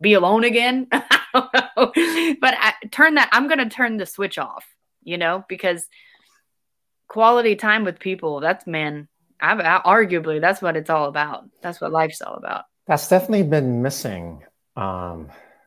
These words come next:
Speaker 2: a lot over the years. I, I was, I was in a, um, seminar two nights ago, um, about a guy who I met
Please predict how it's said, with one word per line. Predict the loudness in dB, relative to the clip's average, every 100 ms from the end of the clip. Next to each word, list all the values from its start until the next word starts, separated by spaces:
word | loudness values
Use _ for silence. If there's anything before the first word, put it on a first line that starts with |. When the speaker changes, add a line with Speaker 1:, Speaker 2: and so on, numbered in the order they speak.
| _ _ -8
Speaker 2:
a | 0
lot | 4 4 2 -2 -8
over | -6 -4
the | -4
years. | -4 -4 -6 -8 -8 -2
I, | 0 0
I | 2 2
was, | 4 2 0 -8 -14 _ _ _
I | 0
was | 2
in | 2 2
a, | 2 4 4 2
um, | 0 -2 -4 -6 -10 -16 _ _ _ _ _ -12
seminar | 0 2 2 2 0 -2
two | -4 -4
nights | -2 -2 -4
ago, | -4 -2 -2 -4 -8 _ _ _ _ -10
um, | -8 -6 -8 -8 -12 _ _ _ _ _ _ _ _ _ 0
about | 4 4
a | 4
guy | 4 6 6 6 2 -2 -14 -10
who | 0 2 2 -2
I | -4
met | 0 0 0 -2 -20